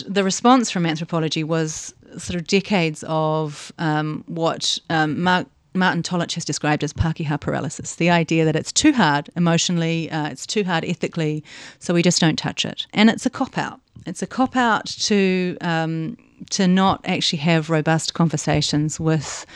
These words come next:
Māori anthropologists, of which there are many, and with Māori scholars about the place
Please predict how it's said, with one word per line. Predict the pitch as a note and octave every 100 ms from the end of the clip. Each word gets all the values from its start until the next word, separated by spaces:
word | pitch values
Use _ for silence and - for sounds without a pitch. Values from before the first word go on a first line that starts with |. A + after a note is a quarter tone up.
| - -
Māori | F3 D#3 D#3+
anthropologists, | - E3+ E3 F#3 D4+ D#4 -
of | D#3
which | F3 -
there | F#3 E3
are |
many, | D#3+ E3 G#3 E4 -
and | F#3+ F#3 F3+ -
with | F3 F3+
Māori | E3+ E3
scholars | - D#3+ D#3 D#3
about | D#3+ D#3 D#3 -
the |
place | - - D3+ D3 - -